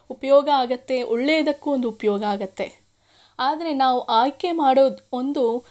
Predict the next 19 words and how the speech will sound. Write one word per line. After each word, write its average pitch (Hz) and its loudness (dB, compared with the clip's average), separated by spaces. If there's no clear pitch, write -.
ಪ್ರಯತ್ನ 294 -2
ನಮ್ 247 -4
ಕೈಲೇ 220 -2
ಇರತ್ತೆ. - -10
ಹಾಗೆ 254 -6
ನಾನು 254 -2
ಆಯ್ಕೆ 254 -2
ಮಾಡ್ಕೊಂಡಿರುವಂತಹ 254 0
ಈ 285 0
ಹಾದಿ 240 0
ನನಗೆ 240 0
ತುಂಬಾನೇ 320 0
ಆತ್ಮತೃಪ್ತಿ 269 -4
ತಂದಿದೆ 220 -4
ಅನ್ನೋದು 254 -4
ನನಗೆ 233 -4
ತುಂಬಾನೇ 311 -2
ಖುಷಿಯಾದಂತಹ 226 -2
ವಿಷಯ. 196 -6